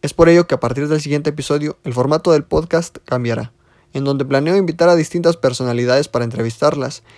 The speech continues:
y que nos compartan anécdotas de emprendimiento y crecimiento personal, que estoy seguro a muchas y a muchos nos ayudarán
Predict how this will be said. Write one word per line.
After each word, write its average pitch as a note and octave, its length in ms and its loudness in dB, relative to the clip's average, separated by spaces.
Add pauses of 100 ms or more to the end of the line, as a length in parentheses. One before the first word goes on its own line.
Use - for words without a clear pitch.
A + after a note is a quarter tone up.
y D3 60 -14
que C#3+ 120 -2
nos C#3 140 -2
compartan E3 480 2
anécdotas E3 600 0 (200)
de B2+ 100 -4
emprendimiento B2+ 680 -4
y C#3 40 -2
crecimiento A#2+ 560 -6
personal, A#2+ 440 -8
que - 80 -4
estoy D#3+ 200 -2
seguro F3+ 380 4
a C#3+ 80 0
muchas F3 380 -2
y D#3+ 40 0
a C#3 40 0
muchos D#3 300 -2
nos C3+ 160 -6
ayudarán B2 440 -2